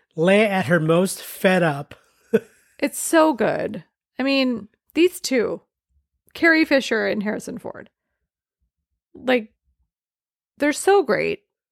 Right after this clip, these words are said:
Speaker 2: The chemistry is there.
Speaker 1: I mean,
Speaker 2: And
Speaker 1: the chemistry is on fire.
Speaker 2: it's on fire. You know, the whole thing, "I'm a nice, I don't, I happen to like nice men. I'm a nice man," you know, like,
Speaker 1: I mean,
Speaker 2: scoundrel. All,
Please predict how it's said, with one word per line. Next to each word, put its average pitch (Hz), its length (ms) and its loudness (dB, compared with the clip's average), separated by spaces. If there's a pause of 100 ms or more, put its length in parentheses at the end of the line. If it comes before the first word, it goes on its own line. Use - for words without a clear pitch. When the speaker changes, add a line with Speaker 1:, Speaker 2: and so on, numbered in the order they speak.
(760)
Speaker 2:
The 277 100 -2
chemistry 349 560 2
is 233 160 2
there. 180 500 -4 (600)
Speaker 1:
I 220 100 2
mean, 208 560 2
Speaker 2:
And 254 460 0 (140)
Speaker 1:
the 196 160 0
chemistry 214 680 0
is 180 160 -2 (100)
on 165 300 -4
fire. - 500 -8
Speaker 2:
it's 330 140 0 (100)
on 508 360 -2 (100)
fire. 285 680 0 (140)
You 269 140 0
know, 262 160 0
the 269 120 -2
whole 294 220 2
thing, 294 480 0
"I'm 262 380 2
a 247 100 2
nice, 233 440 0
I 233 120 0
don't, 226 140 -2
I 226 60 0
happen 247 260 0
to 226 80 0
like 214 220 2
nice 208 340 0
men. 202 340 0 (280)
I'm 214 160 0
a 196 60 -4
nice - 280 -8
man," - 320 -8
you 220 140 -8
know, 214 180 -6
like, - 340 -12 (600)
Speaker 1:
I 190 100 -2
mean, 185 220 6
Speaker 2:
scoundrel. 285 380 2
All, 330 300 4